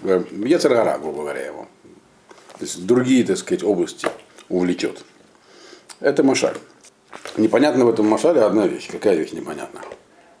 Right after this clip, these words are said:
Как так объяснил Мальбим этот машаль? А зачем нужно от хохмы, которую ты получил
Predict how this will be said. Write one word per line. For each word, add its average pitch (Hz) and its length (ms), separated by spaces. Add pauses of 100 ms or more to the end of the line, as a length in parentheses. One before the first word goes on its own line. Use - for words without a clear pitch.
(240)
Как 120 180
так - 140
объяснил 98 340
Мальбим - 360
этот - 240
машаль? - 240 (1400)
А - 80
зачем 123 500
нужно 113 580 (220)
от - 180
хохмы, 85 600 (100)
которую 78 440
ты - 180
получил 143 640